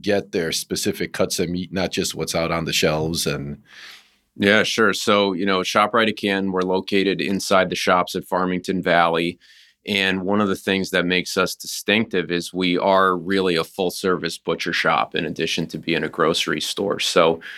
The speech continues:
Speaker 2: you know, in our meat department, we do have trained journeyman butchers. They have decades of experience cutting meat.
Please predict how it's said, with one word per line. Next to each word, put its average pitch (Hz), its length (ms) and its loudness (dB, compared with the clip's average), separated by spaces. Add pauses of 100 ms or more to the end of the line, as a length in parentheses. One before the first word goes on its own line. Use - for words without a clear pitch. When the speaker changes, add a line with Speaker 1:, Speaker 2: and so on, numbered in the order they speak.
(220)
Speaker 2:
you 92 100 0
know, 87 80 4
in 101 180 4
our 98 140 4
meat 92 240 0
department, 95 680 0
we 87 120 -4
do 90 240 -2
have 87 340 2 (180)
trained 95 680 -2
journeyman 90 560 0
butchers. 90 720 0 (340)
They 90 160 2
have 87 300 2
decades 92 500 0
of 87 100 -6
experience 90 840 -2
cutting 90 420 0
meat. 90 340 0